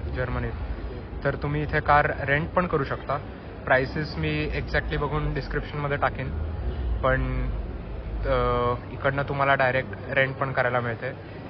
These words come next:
इंडियन लायसन्सवरती तुम्हाला इंटरनॅशनल लायसन्स करायला लागतो आणि इंटरनॅशनल लायसन्स केल्यानंतर, अ, तुम्हाला सहा महिन्याचं परमिट मिळतं चालवायला.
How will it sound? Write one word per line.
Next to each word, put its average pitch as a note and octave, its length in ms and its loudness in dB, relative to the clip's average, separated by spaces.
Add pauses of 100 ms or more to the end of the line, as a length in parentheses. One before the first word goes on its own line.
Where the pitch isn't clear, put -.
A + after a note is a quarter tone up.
इंडियन D3+ 360 2
लायसन्सवरती D#3+ 760 0
तुम्हाला D3+ 560 2 (100)
इंटरनॅशनल D#3 800 2
लायसन्स C#3+ 380 0
करायला C#3+ 260 2
लागतो C#3+ 360 -2 (560)
आणि C3 380 2
इंटरनॅशनल C3+ 500 0
लायसन्स C#3 360 0
केल्यानंतर, C3+ 800 0
अ, A#2+ 500 2
तुम्हाला C3 240 2
सहा C3 260 4
महिन्याचं C3+ 360 0
परमिट B2+ 420 0
मिळतं C3+ 260 -2
चालवायला. A#2+ 440 0